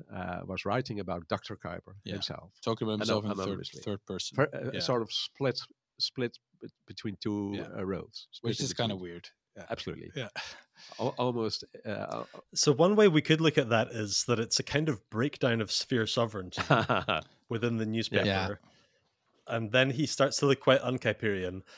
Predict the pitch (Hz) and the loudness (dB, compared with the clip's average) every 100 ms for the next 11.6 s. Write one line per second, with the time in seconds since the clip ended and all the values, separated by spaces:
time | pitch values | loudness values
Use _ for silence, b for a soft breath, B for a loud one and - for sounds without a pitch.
0 | B _ 143 139 - - - - 147 139 | B _ 2 2 0 -8 2 4 8 8
1 | 180 208 151 104 90 - 123 110 107 123 | 10 10 8 6 2 0 0 0 0 -2
2 | 110 107 - 101 95 104 - - - 113 | -2 -2 -2 -4 -2 -2 -6 -16 -4 0
3 | 160 - 156 139 131 156 165 139 - 139 | 0 2 2 2 2 4 4 0 -4 -2
4 | 135 135 120 95 98 - 147 127 107 87 | -2 -2 -2 -2 -4 0 0 2 -2 -2
5 | - 110 98 - 110 98 95 92 B B | -2 -4 -4 -4 -4 -4 -6 -10 B B
6 | B - 139 127 135 143 160 180 175 175 | B 2 2 2 -2 0 0 0 -2 -2
7 | 156 143 139 135 107 95 - - - _ | -2 -2 -2 0 -2 -4 -14 -20 -20 _
8 | _ - 113 139 - 151 139 120 120 120 | _ -10 -2 0 0 0 0 2 2 4
9 | 123 117 110 107 101 107 113 98 95 - | 2 0 -2 -2 -2 -4 -6 -6 -8 -20
10 | - _ _ 127 131 127 123 - 165 - | -20 _ _ 2 4 2 0 0 0 0
11 | - 139 131 156 - 135 | -4 -4 2 2 0 -10